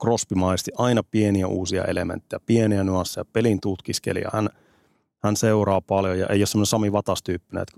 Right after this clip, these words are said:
kellokortti naulataan tohon noin, sen jälkeen lä-, lätkää katsotaan, että kyllä siellä varmasti pelit rullaa myös siellä Ahon kotona ja, ja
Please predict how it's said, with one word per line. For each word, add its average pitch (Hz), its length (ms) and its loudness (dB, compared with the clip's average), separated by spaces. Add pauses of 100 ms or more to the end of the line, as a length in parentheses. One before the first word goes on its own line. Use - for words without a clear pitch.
(140)
kellokortti - 680 -2
naulataan 98 380 0
tohon 95 220 0
noin, 92 280 -2
sen 98 120 0
jälkeen 95 360 -2
lä-, 95 140 -2
lätkää 98 380 -2
katsotaan, 92 280 -2
että - 120 -10
kyllä 95 140 -6
siellä 95 160 -2
varmasti 98 440 0 (640)
pelit 113 300 2
rullaa 98 400 2
myös 92 260 -2
siellä 95 220 -6
Ahon 101 300 0
kotona 95 480 -2
ja, 87 180 -2 (640)
ja 87 200 0